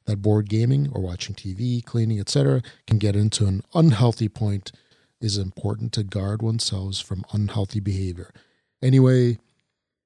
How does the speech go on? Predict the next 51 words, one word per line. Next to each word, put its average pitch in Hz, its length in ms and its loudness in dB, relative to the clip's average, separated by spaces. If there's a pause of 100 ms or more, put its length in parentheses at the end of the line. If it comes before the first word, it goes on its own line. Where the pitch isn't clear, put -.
(100)
that's 98 180 -6
all 110 160 -2
for 123 140 0
me 117 180 4
now. 107 220 -2
Thanks 110 280 -2
again 101 240 -4
for 95 200 -10
another 101 320 -6
fun 104 260 -4
show. 101 300 -2
Happy 101 320 -6
gaming, 107 460 0
Carl 98 340 -6
G. 90 320 -12 (1120)
Hey, 117 140 4
thanks, 127 340 0
Carl, 113 380 0 (120)
for 107 220 -4
that, 101 420 -8
uh, 101 360 -6
good 104 160 -6
follow-up. 113 640 -6 (720)
Yeah, 120 100 4
you 120 160 6
bring 165 240 4
up 135 100 4
a 131 60 2
good 113 180 0
point, 98 260 0
Carl, - 280 -6
because 107 400 -4 (400)
I 110 80 -6
believe, 107 420 0
uh, 104 360 -2
I 110 80 -6
had 101 140 -6
mentioned 104 480 -4
that 98 140 -4
I 98 140 -8
like 95 240 -8
to - 100 -16
go 101 160 -2
through 110 300 2
the 104 80 2
motions 104 640 -2
and 101 440 -8
kinda 143 220 4
learn 127 360 4
a 127 60 2
game, 131 340 -2